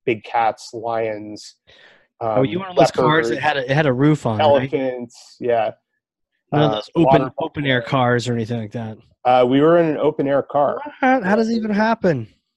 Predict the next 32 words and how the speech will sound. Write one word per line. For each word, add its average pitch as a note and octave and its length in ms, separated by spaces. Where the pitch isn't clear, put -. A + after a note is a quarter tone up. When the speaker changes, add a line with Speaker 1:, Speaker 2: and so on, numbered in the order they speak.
Speaker 1:
Um, B2+ 520
Speaker 2:
How - 40
do D#3+ 40
you F3 60
not F3 180
get E3+ 140
eaten? E3 440
Speaker 1:
different, F3 500
different E3+ 440
countries D#3 480
have A#2 180
different, B2 560
uh, A#2 380
regulations. A#2 720
In B2 100
Speaker 2:
<laughs> A#2 40
Ah. A2+ 40
Speaker 1:
Botswana, C#3+ 600
they C3 80
have B2+ 180
open C3 240
air A#2+ 160
vehicles. B2 640
So - 120
there D3 160
were E3 140
a - 80
few D3+ 140
Speaker 2:
Nice. C#3 80
Speaker 1:
times C#3 340
when B2+ 160
they, B2+ 160